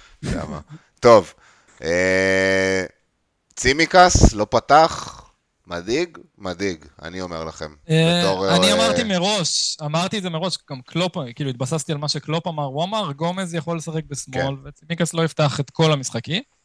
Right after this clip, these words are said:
Speaker 2: עדיין, אני חושב שאם אתה מסתכל על כל טווח של חמש משחקים, צימקס יפתח בארבע מהם, אולי כולל אירופית, אבל עדיין. אה,
Speaker 1: לא
Speaker 2: לקחנו
Speaker 1: סגור,
Speaker 2: את זה
Speaker 1: אחי,
Speaker 2: בחשבון.
Speaker 1: לא סגור. אני חושב שיכול להיות, נגיד, שנגד קבוצה כמו ברנטפורד,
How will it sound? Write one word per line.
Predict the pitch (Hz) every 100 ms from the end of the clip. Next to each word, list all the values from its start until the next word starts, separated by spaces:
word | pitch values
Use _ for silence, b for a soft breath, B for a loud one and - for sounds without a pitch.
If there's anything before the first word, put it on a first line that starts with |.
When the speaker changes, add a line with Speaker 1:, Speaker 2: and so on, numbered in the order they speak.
| _
Speaker 2:
עדיין, | - 143 185 160
אני | 135
חושב | - 147
שאם | 156
אתה | 143
מסתכל | 139 - - 139 131 -
על | 107 117 110 _ _
כל | 156
טווח | 151 151 139
של | 151
חמש | 135 151 147
משחקים, | 156 165 175 170 165 _ _ _ _ _
צימקס | 135 139 143
יפתח | 120 - 135 120
בארבע | 120 143 165 185
מהם, | 185 202 214 240 _ _ _
אולי | 139
כולל | 135 127 131
אירופית, | 117 131 170 196 165
אבל | 113 110
עדיין. | 113 151 208 247 _ _ _ _ _ _
אה, | 113 113 113 113 113 117 117 117 117 120
Speaker 1:
לא | 113
Speaker 2:
לקחנו | 120 -
Speaker 1:
סגור, | 127 135 127
Speaker 2:
את | 117
זה | 113
Speaker 1:
אחי, | 123
Speaker 2:
בחשבון. | 104 - 185 104
Speaker 1:
לא |
סגור. | 107 120 98 113 107
אני | 92 87
חושב | 85 98 95
שיכול | - 90 98
להיות, | 98 98 98
נגיד, | 90 87
שנגד | - 87 90 92
קבוצה | 87 - 92
כמו | 95 87
ברנטפורד, | 90 110 120 - 92 92 101